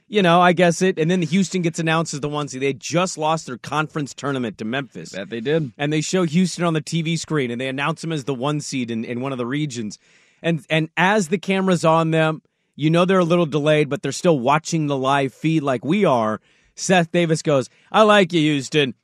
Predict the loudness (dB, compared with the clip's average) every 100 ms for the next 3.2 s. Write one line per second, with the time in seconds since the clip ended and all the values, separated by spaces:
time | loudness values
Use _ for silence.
0 | _ 4 4 4 0 0 0 0 0 2
1 | 0 -2 -2 -2 2 4 4 2 -4 -2
2 | 2 2 2 4 4 4 2 0 0 2
3 | 4 2